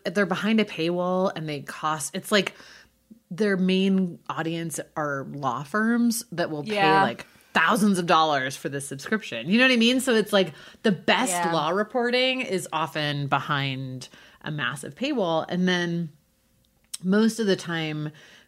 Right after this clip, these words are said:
Speaker 1: when you have, I mean, which is, you know, there are definitely people at some of the major papers who are covering s-, uh, particularly the Supreme Court and various other cases, but most of those people are experts in the law and not experts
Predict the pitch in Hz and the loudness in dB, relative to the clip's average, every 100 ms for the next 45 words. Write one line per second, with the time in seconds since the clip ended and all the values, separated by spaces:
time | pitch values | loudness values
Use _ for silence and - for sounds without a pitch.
0 | - 160 160 160 143 147 151 143 139 - | -10 -6 -4 -4 -6 -4 -4 -4 -6 0
1 | 202 - 196 208 214 - 196 127 185 185 | 0 2 2 2 0 -2 -2 0 2 2
2 | 185 190 202 190 180 165 147 127 120 - | 4 2 2 0 0 0 0 -2 -6 -10
3 | - 139 135 131 127 135 135 117 123 117 | -8 -6 -8 -8 -10 -10 -12 -14 -12 -12
4 | - 117 113 - 127 117 113 110 107 139 | -12 -12 -12 -12 -10 -8 -10 -10 -12 -14
5 | - - - - _ _ _ _ _ - | -20 -20 -20 -20 _ _ _ _ _ -8
6 | - - 165 - - 190 - 214 175 165 | -8 -6 -10 -12 -6 -4 -2 0 2 2
7 | 156 139 - - - 139 - 277 226 165 | 2 0 -6 -8 -10 -10 -2 2 2 0
8 | 139 123 - 185 196 180 147 156 196 185 | -2 -6 -2 0 2 0 -2 -2 -2 4
9 | 220 262 254 214 196 190 165 151 139 143 | 4 4 2 0 0 0 0 2 2 0
10 | 135 - 139 - 156 - 147 135 135 120 | -2 -6 -10 -6 -8 -6 -8 -6 -2 0
11 | 147 131 113 113 107 131 131 131 117 117 | 2 0 0 -4 -10 -8 -8 -6 -6 -6
12 | 113 110 - - - _ 135 - - 120 | -6 -8 -14 -20 -20 _ -10 -10 -12 -10
13 | 101 - | -10 -12